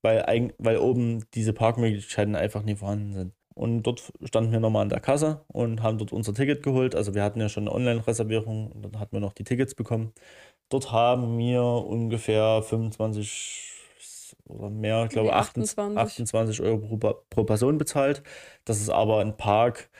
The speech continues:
Speaker 1: wo du wirklich, glaube ich, dreizehn Kilometer wandern kannst. Also es gibt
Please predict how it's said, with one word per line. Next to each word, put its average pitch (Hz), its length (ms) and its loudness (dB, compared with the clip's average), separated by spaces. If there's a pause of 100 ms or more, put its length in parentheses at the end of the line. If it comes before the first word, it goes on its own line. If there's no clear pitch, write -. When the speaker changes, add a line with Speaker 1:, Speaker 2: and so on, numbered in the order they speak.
(300)
Speaker 1:
wo 110 140 4
du 110 300 2
wirklich, 110 440 0
glaube 107 300 2
ich, - 160 -6
dreizehn 113 420 0
Kilometer 110 640 2
wandern 107 320 2
kannst. 101 420 -6
Also 104 140 -8
es 107 80 -10
gibt 104 160 -4